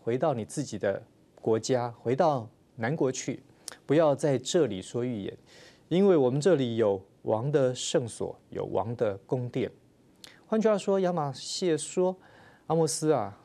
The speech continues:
在北国，在这里，在伯特利，这里所有的祭司，这里所有的先知，这一些人都是属王的，我们是王室的这个系统，我们有很好的训练，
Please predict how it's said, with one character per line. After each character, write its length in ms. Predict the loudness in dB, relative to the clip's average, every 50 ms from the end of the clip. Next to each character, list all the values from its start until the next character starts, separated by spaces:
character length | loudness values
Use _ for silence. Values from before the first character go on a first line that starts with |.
| _ _ _ _ _
在 180 | -4 -2 0 0
北 320 | -2 -2 -2 0 0 0
国， 460 | -2 -2 -2 -2 0 0 0 0 -2
在 180 | -2 -2 -2 -2
这 280 | 0 2 2 2 2 2
里， 260 | 0 -2 -4 -6 -8
在 240 | -4 -2 0 0 0
伯 160 | 0 0 0
特 200 | 0 0 0 0
利， 320 | 2 2 0 -2 -4 -8 -12 _ _ _ _ _ _ _ _ _ -2
这 220 | 2 4 4 6
里 160 | 6 4 2
所 180 | 0 2 2 2
有 80 | 2
的 160 | 4 2 0 0
祭 260 | -2 -2 -4 -2 -2
司， 560 | -2 -4 -4 -4 -2 0 0 0 -2 -4 -8 -12 _ _ _ _ _
这 140 | -4 0 0
里 140 | 0 0 0
所 160 | -2 0 0
有 40 | 0
的 140 | 0 0 -2
先 400 | -2 -4 -2 0 0 0 0 -4
知， 380 | -6 -4 -4 -2 -2 -4 -6 -8 -14 -20 _ _ -4
这 140 | 0 0
一 60 | 0 0
些 180 | 0 0 0
人 420 | 0 2 0 0 0 -2 -4 -6 -4
都 240 | -2 0 0 0
是 300 | -2 -4 -4 -4 -4 -4
属 520 | -4 -6 -10 -8 -6 -6 -6 -6 -6 -10 -12 -10 -4
王 220 | -2 -2 -2 -2 -6 -8 -8
的， 120 | -8 -8 -10 -12 _ _ _ _ -4
我 80 | -4 -2
们 120 | -2 -2
是 160 | -2 0 -2 -2
王 380 | 0 0 -2 -2 -2 -2 -4
室 320 | -4 -4 -4 -4 -2 -2 -2
的 140 | -2 -2 -4
这 140 | -4 -6
个 120 | -4 -4 -6
系 240 | -6 -6 -6 -6 -8
统， 200 | -8 -12 -18 -20 _ -20 -20 -20 -20 -20 -20 -20 -16 -8 -2
我 80 | 0
们 100 | 2 4
有 80 | 4 4
很 180 | 2 0 -4 -2
好 200 | 0 0 0 2
的 280 | 4 2 2 2 0
训 460 | -2 -4 -10 -8 -4 0 0 0 2
练， 240 | 2 0 0 0 -2